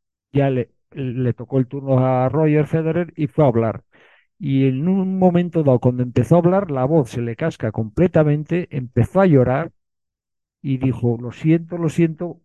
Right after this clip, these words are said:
no puedo con esto". Esto, y dice el tío literalmente, que es, es el, que va a ser el subtítulo posiblemente del, del, del, del libro, "Esto me está matando". Entonces, el, el título va, va a ser finalmente La filosofía como opuesta,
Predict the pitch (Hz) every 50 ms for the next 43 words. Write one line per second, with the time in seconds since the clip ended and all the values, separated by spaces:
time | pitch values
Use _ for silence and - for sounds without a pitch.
0 | _ - 156 160 165 156 - 151 147 139 123 120 - - 123 120 127 123 - -
1 | - 107 95 - - 175 - - - - 208 196 - - 156 147 139 135 139 120
2 | - - 120 120 113 117 131 123 117 113 110 120 120 123 120 117 120 113 - 117
3 | 113 - - _ - 117 107 - - 95 127 123 117 113 - 120 117 110 110 110
4 | 107 87 85 - - 123 127 143 147 - 139 123 139 139 - 135 127 - - 135
5 | 135 - 151 139 123 107 - 120 - 139 123 123 117 117 113 - 113 110 110 110
6 | 113 110 110 117 113 110 107 107 104 104 104 101 98 101 104 110 107 107 104 104
7 | 101 101 - - 98 104 107 107 _ _ _ _ _ _ _ _ - 110 107 113
8 | 143 180 180 147 113 113 - - - _ _ _ - 180 - - - 151 139 131
9 | 117 - 156 147 131 107 107 - 127 117 110 98 - - 110 113 _ _ _ _
10 | _ _ _ _ _ - 131 - 135 131 117 - - 107 - 139 135 123 - -
11 | - 98 95 98 95 - - 139 135 123 143 160 - 190 180 156 131 165 160 139
12 | 147 151 - 147 165 147 - 143 147 160 165 165 139 131 120 117 - - 123 113
13 | 107 - - - 135 151 147 139 - 160 151 139 139 - 170 170 151 - - 151
14 | 160 -